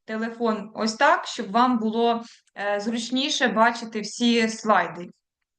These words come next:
якщо незручно все, е, бачити.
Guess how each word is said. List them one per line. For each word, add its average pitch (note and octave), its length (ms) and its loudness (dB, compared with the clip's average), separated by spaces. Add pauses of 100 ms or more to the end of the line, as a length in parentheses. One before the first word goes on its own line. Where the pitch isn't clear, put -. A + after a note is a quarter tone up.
(320)
якщо G3+ 280 -8
незручно G#3 480 -2
все, G3+ 260 2
е, F#3+ 720 0
бачити. - 480 0